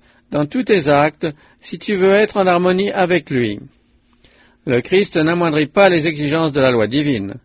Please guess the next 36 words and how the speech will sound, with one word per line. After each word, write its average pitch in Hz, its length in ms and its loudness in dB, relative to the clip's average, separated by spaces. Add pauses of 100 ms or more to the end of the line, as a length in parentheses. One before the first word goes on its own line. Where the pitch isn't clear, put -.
(480)
En 143 140 0
un 156 100 4
langage 139 500 2
clair 170 400 2
et 196 100 4
précis, 147 600 -2 (320)
il 202 200 -2
montre 226 360 -2
que 185 120 0
l'observation 202 720 0
des 185 140 0
commandements 170 600 -2 (320)
est 233 280 2
la 165 180 -2
condition 180 580 -2
de 175 100 0
la 165 180 2
vie 175 140 0
éternelle. 120 720 0 (720)
La 120 180 0
même 151 200 2
condition 151 520 -2
était 196 240 0
requise 180 500 -2
d'Adam 160 440 0
avant 185 300 0
son 175 220 -4
péché. 127 540 -4 (640)
Le 143 100 -4
Seigneur 196 500 0
n'attend 170 280 -2
pas 202 180 0
moins 196 200 0
de 185 100 2
nous 170 120 2
aujourd'hui 170 640 0